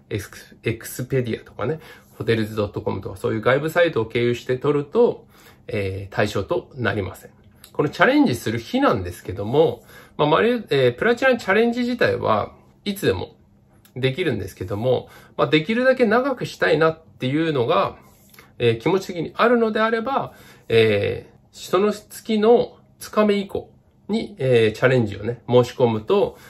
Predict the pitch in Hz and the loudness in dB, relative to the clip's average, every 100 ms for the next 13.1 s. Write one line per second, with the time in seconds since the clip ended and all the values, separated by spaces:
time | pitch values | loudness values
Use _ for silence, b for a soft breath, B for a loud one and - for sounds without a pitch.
0 | B - 185 190 190 110 92 120 120 123 | B 0 2 2 2 0 -2 -4 2 4
1 | 120 107 - - 170 - 139 123 147 160 | 4 -2 -8 -4 -4 -2 -2 0 2 2
2 | 156 - 135 - 123 107 - 113 110 120 | 2 0 -4 0 0 0 -4 -8 -4 -2
3 | 117 113 110 110 107 107 107 - - - | 0 0 -2 -2 -2 -4 -6 -4 -4 -4
4 | - - 156 151 107 - - 104 147 - | -6 0 2 2 -4 -8 -8 -2 0 0
5 | B B B _ - 220 - - - _ | B B B _ 6 6 6 -2 -20 _
6 | _ _ - - 123 123 - 117 117 107 | _ _ -20 -4 0 0 0 -4 -4 -8
7 | 113 98 95 - - - 117 151 185 190 | -4 2 2 0 -12 -8 -6 -2 -2 -2
8 | 185 180 - 226 160 - _ 113 117 131 | -4 -8 -10 -8 -8 -10 _ -10 -6 -4
9 | 131 131 147 - - B B B _ - | -4 -4 -6 -8 -12 B B B _ -10
10 | 127 - - - _ _ _ _ _ _ | -8 -8 -14 -16 _ _ _ _ _ _
11 | _ 107 107 101 101 - 95 98 76 - | _ -6 -4 -4 -8 -8 -6 -4 -2 -4
12 | - - - - 233 233 220 - - - | -8 -6 -2 2 4 4 2 2 -4 -12